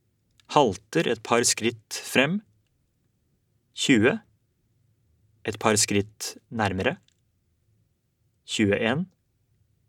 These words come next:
Med åpen munn. Tjueto. Svinger på seg. Tjuetre. Vender seg bort.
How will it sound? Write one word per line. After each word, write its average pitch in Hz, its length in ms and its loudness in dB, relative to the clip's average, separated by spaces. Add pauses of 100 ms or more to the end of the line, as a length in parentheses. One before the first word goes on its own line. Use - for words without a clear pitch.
(320)
Med 110 360 -2
åpen 131 720 2
munn. 120 460 0 (1500)
Tjueto. 117 500 0 (1500)
Svinger 101 520 2
på 110 160 2
seg. 156 260 -4 (1300)
Tjuetre. 104 480 -2 (1300)
Vender 107 240 0
seg 95 280 -2
bort. - 480 -8